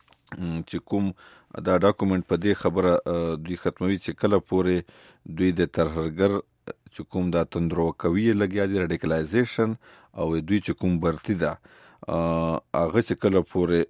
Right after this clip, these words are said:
آه، نه وي ختم شوی، نو، آه، مونږ به وایي چې دا به یو نه ختمېدلو جنګ وي،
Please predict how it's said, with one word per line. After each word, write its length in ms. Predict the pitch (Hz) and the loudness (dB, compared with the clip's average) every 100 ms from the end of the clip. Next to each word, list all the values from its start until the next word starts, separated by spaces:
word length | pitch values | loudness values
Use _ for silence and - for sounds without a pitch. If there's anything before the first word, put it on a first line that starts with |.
| - | -2
آه، 1400 | 82 82 82 82 80 - _ _ _ - - - - 87 | 0 0 0 -2 -4 -8 _ _ _ -12 -2 -4 0 2
نه 100 | 110 | 4
وي 80 | |
ختم 340 | 107 - - 90 | 2 0 0 -2
شوی، 380 | - 90 87 85 | 0 2 4 2
نو، 200 | 80 78 78 - | 0 -4 -4 -6
آه، 200 | 80 80 | -4 -2
مونږ 320 | 78 90 92 80 | 0 2 0 2
به 100 | 82 85 - | 2 2 -2
وایي 160 | 85 | -6
چې 100 | 80 | -6
دا 220 | 78 82 82 | -6 -4 -4
به 160 | 78 | -4
یو 220 | 76 82 85 - _ _ - | -4 -2 -4 -6 _ _ -6
نه 140 | 92 | -2
ختمېدلو 800 | 113 95 - 85 82 80 90 90 87 - 82 | 0 -2 -2 0 0 2 2 4 2 0 2
جنګ 180 | 110 107 | 2 2
وي، 220 | 95 101 | 0 -2